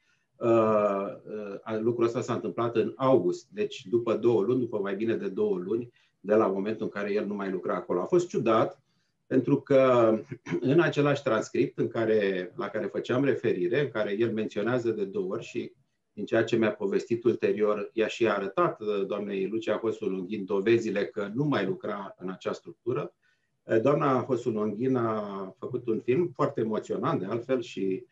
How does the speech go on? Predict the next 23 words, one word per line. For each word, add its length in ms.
uh, 220
tulburător 640
referitor 500
la 400
uciderea 460
acelor 300
țărani. 380
Uh, 400
și, 800
uh, 440
trebuie 260
să 200
spun 560
că 480
îl 180
menționează 600
ca 120
și 200
coordonatorul 800
represiunii, 560
ori 120
lucrul 220
ăsta 420